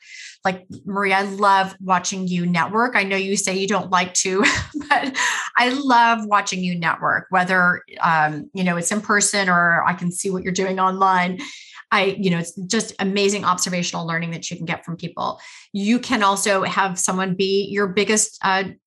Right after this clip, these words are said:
your biggest cheerleader, your biggest supporter. And the only way they can do that is by knowing you and knowing the type of work that you can do or helping someone out. So,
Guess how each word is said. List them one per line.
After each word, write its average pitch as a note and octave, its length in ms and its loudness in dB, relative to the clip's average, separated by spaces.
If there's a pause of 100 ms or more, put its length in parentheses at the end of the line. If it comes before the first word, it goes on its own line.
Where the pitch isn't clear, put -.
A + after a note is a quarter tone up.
(100)
your A#3+ 300 2
biggest G3 300 0
cheerleader, E3+ 340 -4
your F#3+ 80 0
biggest G3+ 320 2
supporter. F#3 680 0
And F3 240 0
the G3+ 80 0
only A#3 140 0
way G#3+ 200 4
they F#3+ 160 0
can G3 180 -6
do C4 200 0
that F3+ 400 2
is E3+ 320 -2
by E3 580 2
knowing F3 420 0
you E3 200 -4
and E3 100 -6
knowing E3+ 240 -4
the E3 60 -8
type - 240 -6
of D#3+ 60 -10
work E3 200 -6
that - 160 -10
you E3+ 80 -6
can E3 200 -8
do D#3 180 -6
or E3 80 -4
helping F3 320 -2
someone D#3 320 -4
out. D#3 320 -2
So, E3 260 -4